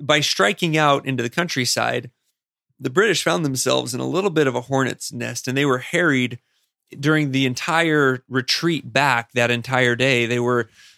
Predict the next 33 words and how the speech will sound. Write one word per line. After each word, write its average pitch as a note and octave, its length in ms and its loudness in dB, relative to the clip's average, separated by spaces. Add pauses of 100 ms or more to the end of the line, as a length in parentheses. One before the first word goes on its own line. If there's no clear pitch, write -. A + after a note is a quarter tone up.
(140)
um, A2+ 380 0
beset C3+ 640 0
by A#2+ 600 2 (200)
militiamen C3 760 2
firing C3+ 560 2
on C3 160 2
them C3 140 0
from A#2+ 200 -8
cover, B2+ 480 0
from A#2 200 -8
the A#2 140 -2
edges B2+ 240 0
of B2 80 -2
the B2 100 0
roads B2 500 2
and A2 180 -12
from, A#2 420 -4 (460)
um, A2+ 480 -2
forests C3+ 640 2
that A#2+ 240 -2
lined B2 460 2
the B2+ 80 2
roads. B2 540 2 (320)
So - 120 -2
they D#3+ 40 4
were C#3+ 100 4
constantly C3+ 560 -2
under B2 160 0
fire B2+ 380 2
all A#2 160 2
the A#2 80 -2
way A2+ 160 -2
back. A2+ 420 -2